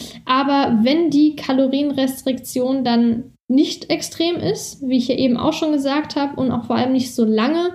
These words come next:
dann wird sich letztendlich diese Ruheenergieumsatz auch irgendwann wieder, ähm, ja, nach dem Ende der Diät normalisieren. Das geht natürlich nicht von heute auf morgen,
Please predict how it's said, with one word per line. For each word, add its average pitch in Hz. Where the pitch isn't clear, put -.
dann 262
wird 311
sich 285
letztendlich 294
diese 262
Ruheenergieumsatz 262
auch 247
irgendwann 240
wieder, 226
ähm, 214
ja, 214
nach 240
dem 247
Ende 269
der 240
Diät 233
normalisieren. 226
Das 247
geht 240
natürlich 233
nicht 226
von 208
heute 220
auf -
morgen, 294